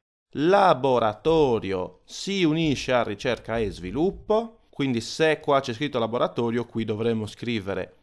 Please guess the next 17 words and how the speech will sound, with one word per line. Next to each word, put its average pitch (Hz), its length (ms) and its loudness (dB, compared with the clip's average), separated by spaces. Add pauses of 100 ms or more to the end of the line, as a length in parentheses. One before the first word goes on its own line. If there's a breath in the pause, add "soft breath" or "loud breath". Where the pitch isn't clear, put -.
(140)
ricerca 107 540 -6
e 90 60 -8
sviluppo, 156 720 -4 (280)
quality 170 520 0
control 135 680 2
e 95 60 -6
quality 120 580 -2
assurance 123 680 -4
diventano 113 480 -4
quality 110 680 -2
management, 202 840 0
mentre 104 480 -2
marketing, 117 580 -4
vendite 110 440 -4
e 92 300 -6
direzione 101 720 -4
rimangono 101 840 -6